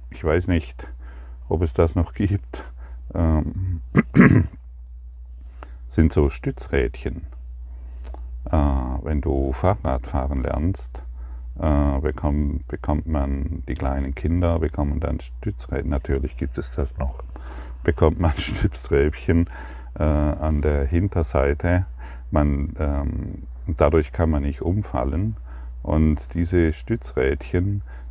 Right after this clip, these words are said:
die helfen uns, ähm, Fahrrad zu fahren.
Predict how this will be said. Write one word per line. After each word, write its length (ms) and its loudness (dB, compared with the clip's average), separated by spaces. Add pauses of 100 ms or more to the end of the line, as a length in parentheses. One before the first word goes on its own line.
die 120 6
helfen 440 2
uns, 760 -4 (120)
ähm, 720 0 (2500)
Fahrrad 500 4
zu 100 -6
fahren. 500 -6